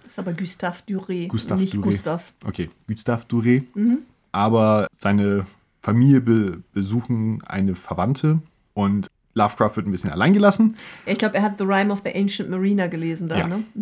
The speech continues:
Speaker 1: Oder
Speaker 2: Und
Speaker 1: gesehen,
Speaker 2: gesehen,
Speaker 1: durchgeblättert.
Speaker 2: genau, er hat's durchgelesen,
Speaker 1: Mhm.
Speaker 2: hat halt die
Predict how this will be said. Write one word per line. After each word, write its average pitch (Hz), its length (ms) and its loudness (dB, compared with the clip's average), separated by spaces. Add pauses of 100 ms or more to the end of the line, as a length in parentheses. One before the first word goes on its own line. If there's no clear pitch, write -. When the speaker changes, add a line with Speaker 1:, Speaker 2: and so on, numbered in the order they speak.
Speaker 1:
Oder 175 160 0
Speaker 2:
Und - 120 4
Speaker 1:
gesehen, 196 340 4
Speaker 2:
gesehen, - 20 4
Speaker 1:
durchgeblättert. 127 720 6
Speaker 2:
genau, 110 160 4
er 104 80 4
hat's 98 120 -2
durchgelesen, 110 400 4
Speaker 1:
Mhm. - 40 2
Speaker 2:
hat 110 140 -4
halt 101 240 2
die 98 300 4